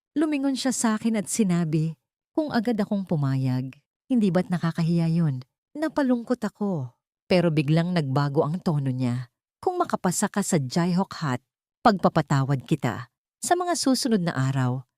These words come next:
magtuturo ulit ako sa'yo, kahit labag sa loob ko." Ngumiti ako, pero sa loob-loob ko, alam ko na imposible para sa akin ang makapasa sa Jai Hawk Hut. "Konan Chu,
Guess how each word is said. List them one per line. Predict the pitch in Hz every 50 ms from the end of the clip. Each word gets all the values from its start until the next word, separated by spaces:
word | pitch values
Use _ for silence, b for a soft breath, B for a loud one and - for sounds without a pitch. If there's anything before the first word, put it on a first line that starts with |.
| _ _ _
magtuturo | - 156 147 131 - 170 156 - 220 - 156
ulit | - 143 135 143 -
ako | - 143 -
sa'yo, | 156 - - 151 131 139 151 151 - _ _ _ _ _ _ _
kahit | - - 214 214 -
labag | 220 208 170 180 160
sa | 135 - 185
loob | 147 151 - 120 110 - -
ko." | 143 127 123 - _ _ _ _ _ - 196
Ngumiti | 190 185 175 175 165 - 180 175 -
ako, | 139 151 - - 170 175 196 220 233 - _ _ _ _ _ _ _ -
pero | 202 190 190 202 185
sa | - 190 156
loob-loob | 147 - 127 135 135 135 127 127 - -
ko, | 196 202 226 247 247 _ _ _ _ _ -
alam | - 185 180 165 147 143
ko | - 160
na | 151
imposible | 139 - 143 143 - 156 - - 196 185 175 202 214
para | - 185 170 - 196
sa | - - 214 180 175
akin | - - 196 185 170
ang | 147
makapasa | 139 - - 135 - - 151 156 170 - 202
sa | - -
Jai | 156 131 120 156 160 170
Hawk | 160 170 175 - -
Hut. | - 139 120 117 - _ _ _ _ _ _ _ -
"Konan | - - 311 262 202 170 139 127
Chu, | 127 - - - 131 113 117 120